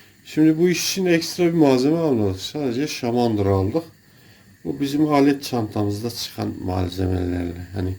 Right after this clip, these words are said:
neler yapabiliriz. Şimdi ben bunu ısınsın iyice. Ben bunu alacağım. Şurada kamerayı şeye çeviriyorum. Tam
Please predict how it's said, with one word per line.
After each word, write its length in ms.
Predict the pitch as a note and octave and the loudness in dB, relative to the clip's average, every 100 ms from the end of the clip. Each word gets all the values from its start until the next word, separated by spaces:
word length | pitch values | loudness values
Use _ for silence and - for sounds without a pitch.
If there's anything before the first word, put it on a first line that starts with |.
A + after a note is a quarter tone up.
| - - - - _ - | -12 -20 -20 -20 _ -6
neler 240 | G2+ G#2 | -2 0
yapabiliriz. 440 | G2 F#2+ G2 C#3 D#3+ | 0 -2 -4 -6 -8
Şimdi 340 | - B2+ B2+ | -4 -2 4
ben 240 | C3+ C3+ | 4 6
bunu 260 | C3 C#3+ C#3 - - - - _ _ _ - C#3+ | 4 4 2 -4 -20 -20 -20 _ _ _ -8 -6
ısınsın 520 | C#3 D#3+ D3 - C3 | -4 -2 -2 0 0
iyice. 440 | A2+ A2 D#3+ E3+ - - | 0 0 0 -2 -8 -2
Ben 180 | B2 C3 | 0 4
bunu 220 | C3 C3 | 4 4
alacağım. 380 | C3 C3+ F3 - _ - - - _ _ _ | 2 0 -2 -6 _ -18 -18 -20 _ _ _
Şurada 400 | - B2+ C3+ C3 | -10 -4 -4 -2
kamerayı 800 | B2 B2 C3 C3+ C3+ C3 - - | 0 4 6 4 4 -2 -6 -18
şeye 300 | - B2 C3 | -4 -2 -2
çeviriyorum. 720 | - A2 G2+ G2+ A2+ D3+ D#3 - _ _ _ - - | -4 -4 -2 -2 -2 -4 -12 -20 _ _ _ -8 -4
Tam 260 | C#3 B2+ | -2 -4